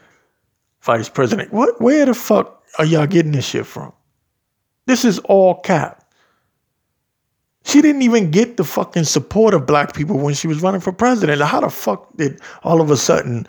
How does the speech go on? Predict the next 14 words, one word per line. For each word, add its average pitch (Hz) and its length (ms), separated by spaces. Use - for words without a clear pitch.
black 143 220
people 151 220
go, 120 140
"Ooh, 113 320
we 139 160
want - 360
Kamala"? 156 600
She - 180
not 320 180
even 233 260
on 196 120
black 180 240
people's 175 280
radar. 190 480